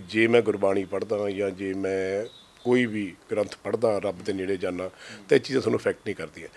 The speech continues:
ਮੈਂ ਤੁਹਾਨੂੰ ਗੱਲ ਸੁਣਾਉਣਾ, ਇੱਕ historical ਗੱਲ ਆ ਕਿ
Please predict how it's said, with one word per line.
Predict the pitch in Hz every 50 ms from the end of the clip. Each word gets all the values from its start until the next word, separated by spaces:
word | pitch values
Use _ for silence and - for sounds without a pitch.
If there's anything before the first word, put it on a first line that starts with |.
| - - - - -
ਮੈਂ | 127 143 160
ਤੁਹਾਨੂੰ | 165 180 175 139
ਗੱਲ | 123 117 135
ਸੁਣਾਉਣਾ, | 123 131 120 98 98 117
ਇੱਕ | 147 -
historical | 120 107 - - 113 95 107 110 131 127
ਗੱਲ | 107 101 92 87 95
ਆ | 131 160 - - 131 120 107 - - - - - - - - - - -
ਕਿ | - 160 170 180